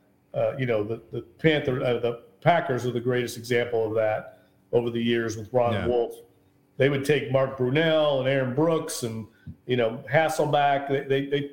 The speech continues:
Speaker 1: drafted quarterbacks when they already had Brett Favre and developed them, and then they would trade them. Or
Speaker 2: Aaron Rodgers worked out.
Speaker 1: Yeah, Aaron Rodgers. I mean, they've,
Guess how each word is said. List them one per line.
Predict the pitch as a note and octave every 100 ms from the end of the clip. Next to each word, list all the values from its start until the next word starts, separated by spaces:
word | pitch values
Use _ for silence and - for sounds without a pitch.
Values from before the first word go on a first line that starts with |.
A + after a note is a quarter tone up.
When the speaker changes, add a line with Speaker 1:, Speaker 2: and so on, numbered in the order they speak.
| -
Speaker 1:
drafted | D#3 E3+ - C3
quarterbacks | - D3+ C#3+ C3+
when | C3
they | B2+
already | C3+ C3 B2+
had | A#2+
Brett | B2 B2+ -
Favre | B2+ C3 G#2+ G#2 - _ _ _ -
and | A#2
developed | A#2 C3 C3 B2+
them, | C3+ B2+
and | A#2+
then | A#2+
they | A2
would | G#2
trade | - D3 C#3 C#3
them. | C3+ C3+
Or | B2+ A2 G#2 -
Speaker 2:
Aaron | D3 C#3+
Rodgers | C3 C#3+ A#2
worked | G2+ F#2 F2+
out. | E2 E2+ - - - -
Speaker 1:
Yeah, | D3 E3 A2+
Aaron | C3+ C#3
Rodgers. | C3 C3+ C3+ C#3 C3+
I |
mean, | B2+
they've, | C3+ E3+